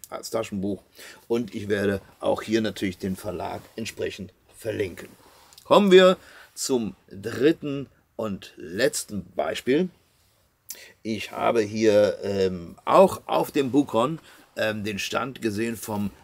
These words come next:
Manticore Verlag. Den werde ich euch natürlich auch entsprechend verlinken, das ist ja völlig klar. Der Manticore Verlag, der, ähm, ist auch entstanden, na, lasst mich jetzt nicht lügen, zweitausendfünf, zweitausendsieben, keine Ahnung, zweitausendacht, irgend so um den Dreh,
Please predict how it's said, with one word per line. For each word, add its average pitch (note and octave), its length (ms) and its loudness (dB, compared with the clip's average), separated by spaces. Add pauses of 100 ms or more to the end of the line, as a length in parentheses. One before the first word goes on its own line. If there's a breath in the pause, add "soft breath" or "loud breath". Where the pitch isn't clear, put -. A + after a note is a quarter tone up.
(120)
Manticore A#2+ 1120 2
Verlag. F2 540 -8
Den E2 200 -8
werde F#2 160 -2
ich F#2+ 120 -10
euch - 160 -10
natürlich G2+ 340 -4 (100)
auch - 320 6
entsprechend - 580 -14 (300 loud breath)
verlinken, G#2+ 720 -2
das - 160 -6
ist - 60 -4
ja G#2 100 -4
völlig F#2 340 -8
klar. - 320 -16 (800 loud breath)
Der B2 160 4
Manticore D#3+ 720 6
Verlag, A2 640 2 (180)
der, C#3 600 2
ähm, A2+ 720 0
ist - 280 -12
auch E3+ 300 2
entstanden, C#3 1200 -4
na, D3+ 280 0
lasst C#3 340 -6
mich C#3 100 -4
jetzt C3 160 0
nicht A#2+ 160 -4
lügen, D#3 300 -4
zweitausendfünf, C#3 2250 -2
zweitausendsieben, C#3+ 880 0
keine B2 300 -2
Ahnung, C#3 280 -2
zweitausendacht, C3+ 640 -2
irgend C#3+ 200 -2
so C3 80 -2
um A#2+ 80 -2
den A#2 260 -4
Dreh, A#2+ 400 2